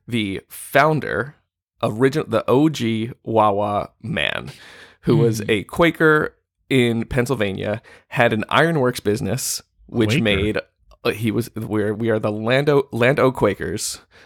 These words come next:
Speaker 1: Um,
Speaker 3: I was
Speaker 1: he had
Speaker 3: making,
Speaker 1: an
Speaker 3: I was gonna
Speaker 1: ironworks
Speaker 3: make a
Speaker 1: business that he, he made, he made, like, fire hydrants and hoists and punches and rivets and stuff.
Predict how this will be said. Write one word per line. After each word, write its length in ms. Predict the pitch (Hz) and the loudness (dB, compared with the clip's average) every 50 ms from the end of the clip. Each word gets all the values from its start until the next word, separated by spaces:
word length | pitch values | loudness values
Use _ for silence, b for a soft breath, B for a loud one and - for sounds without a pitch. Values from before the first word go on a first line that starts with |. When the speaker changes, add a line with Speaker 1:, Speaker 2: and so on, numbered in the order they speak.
| b b b b b _ | b b b b b _
Speaker 1:
Um, 560 | - 110 104 107 104 101 95 92 - - 113 - _ _ _ - | -4 -2 0 0 0 -2 -2 -4 -6 -8 -12 -14 _ _ _ 0
Speaker 3:
I 120 | 110 101 101 | 2 4 4
was 160 | 104 95 90 | 4 2 2
Speaker 1:
he 80 | - - | 2 4
had 80 | - 135 | 4 4
Speaker 3:
making, 140 | 123 - 85 | 2 2 0
Speaker 1:
an 60 | 78 | 0
Speaker 3:
I 140 | - 90 104 | 0 0 0
was 120 | 104 110 | 2 4
gonna 100 | 143 170 180 | 4 6 6
Speaker 1:
ironworks 360 | 196 208 208 165 143 135 - | 6 6 4 4 2 2 0
Speaker 3:
make 60 | - - | 0 2
a 40 | |
Speaker 1:
business 500 | - 123 110 113 107 101 117 - - - - _ _ - _ | 2 2 2 2 0 -2 -2 -4 -6 -10 -12 _ _ -20 _
that 140 | - 101 131 | -6 -6 -6
he, 300 | 151 - - 156 165 - | -6 -8 -6 -4 -4 0
he 160 | 165 175 180 180 | 0 0 0 2
made, 480 | 180 180 180 190 190 196 202 185 - - _ - | 0 0 0 0 -2 -2 -4 -4 -8 -12 _ -4
he 140 | - 208 | -2 0
made, 220 | 196 196 196 208 202 | 2 2 2 2 2
like, 160 | 196 190 - | 2 0 0
fire 320 | - - 165 143 170 190 | 0 2 2 4 4 2
hydrants 580 | 175 - 127 120 120 - 123 107 110 - - - - | 0 0 0 0 0 0 0 -2 -2 -4 -8 -4 -2
and 140 | 127 127 123 | 0 0 0
hoists 480 | - - 151 165 160 - - - - 160 | 0 0 0 0 0 -2 -6 -4 -2 -2
and 140 | 160 165 - | -2 -2 0
punches 340 | - 156 156 - 170 151 160 | 0 -2 0 0 0 0 0
and 120 | 131 113 | 0 2
rivets 320 | 120 131 143 160 160 - 190 | 0 2 2 0 0 0 -2
and 100 | 190 196 | -4 -4
stuff. 480 | - - 202 214 233 - - - - | 0 0 0 0 0 -4 -8 -14 -16